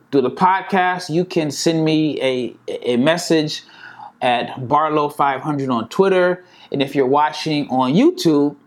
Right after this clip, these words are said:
please comment. Also, like, share, subscribe, and comment. But I want this to be interactive because I'm asking you, is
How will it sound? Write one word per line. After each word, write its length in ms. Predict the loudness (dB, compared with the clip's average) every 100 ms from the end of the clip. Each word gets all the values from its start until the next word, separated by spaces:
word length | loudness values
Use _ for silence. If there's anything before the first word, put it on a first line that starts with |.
| _ -20 -4
please 360 | 2 2 0
comment. 560 | -2 -2 0 0 -2 -2 0
Also, 400 | 0 0 -2 0
like, 440 | 0 0 -4 -12
share, 420 | -8 -2 0 -2
subscribe, 680 | -6 -10 -8 -4 -2 -2 -6 -10
and 160 | -14
comment. 400 | -6 -4 -4 -8 -14 _ _ _
But 100 | 0
I 60 | 2
want 220 | 0 0
this 120 | -2
to 100 | 0
be 140 | 0
interactive 560 | 0 -2 -2 -4 -6 -12
because 180 | -4 0
I'm 160 | 2
asking 440 | 0 -2 -2 0 2
you, 360 | 4 2 0 -8 _ _ _ _ _ _ _ _ _ _
is 580 | 4 4 6 2 0 -8